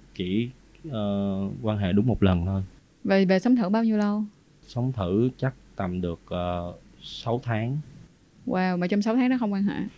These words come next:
Speaker 1: Dạ, sáu tháng đó thì cũng có, nhưng mà kể từ cái lần đó thì kiểu như không còn cảm giác nữa. Em cũng tự ti về bản thân. Em cũng không dám mở lời để em, ờ, ngỏ lời với người ta. Và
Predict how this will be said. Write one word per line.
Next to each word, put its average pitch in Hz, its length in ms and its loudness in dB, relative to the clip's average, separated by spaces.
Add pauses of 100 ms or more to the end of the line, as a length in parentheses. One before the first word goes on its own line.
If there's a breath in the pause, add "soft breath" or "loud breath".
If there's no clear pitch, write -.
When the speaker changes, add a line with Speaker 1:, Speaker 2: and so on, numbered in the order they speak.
(140)
Speaker 1:
Dạ, 95 200 2
sáu 135 220 6
tháng 139 260 4
đó 135 240 4
thì 95 340 2
cũng 98 200 0
có, 139 540 2
nhưng 113 260 2
mà 92 340 0 (800 soft breath)
kể 113 260 -4
từ 107 120 4
cái 127 140 0
lần 101 240 4
đó 110 300 2
thì 92 220 0 (140)
kiểu 92 160 -2
như 123 140 6
không 120 140 0
còn 101 140 0
cảm 101 140 0
giác 143 160 2
nữa. 120 120 2
Em 117 200 2
cũng 113 160 2
tự 98 200 2
ti 110 200 8
về 104 100 8
bản 110 200 -2
thân. 110 300 4 (360 soft breath)
Em 110 180 4
cũng 107 120 4
không 110 320 4
dám 120 280 4
mở 95 160 2
lời 92 260 4
để - 220 -6
em, 104 600 0 (440 loud breath)
ờ, 95 500 2
ngỏ 92 200 2
lời 113 160 6
với 117 100 4
người 104 100 4
ta. 98 340 0 (140)
Và 95 100 -6